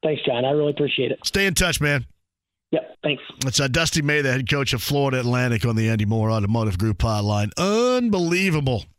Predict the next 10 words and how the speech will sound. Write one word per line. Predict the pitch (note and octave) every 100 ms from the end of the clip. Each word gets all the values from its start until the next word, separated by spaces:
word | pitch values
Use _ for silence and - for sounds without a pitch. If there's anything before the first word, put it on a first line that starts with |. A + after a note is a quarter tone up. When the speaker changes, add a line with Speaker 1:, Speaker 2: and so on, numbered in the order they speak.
| _ _ _ _ _ _ _ _ _ _ -
Speaker 2:
Unbelievable. | B3 C4+ B3+ F#3+ C#3 A2+ - _ _ _ _ _ _ _ _ _ _ _ _ _ _ _ _ _ _ _ _
So | -
there, | E3 G3+ G#3 F#3 D#3+
now | D#3 E3+ G#3+
that | F#3+ C3 _
I | D3 E3
U's | D#3 F#3+ G3+
out, | F#3+ F#3+ G#3 -
Purdue's | - B2+ E3 G3+
out, | E3 F3 F#3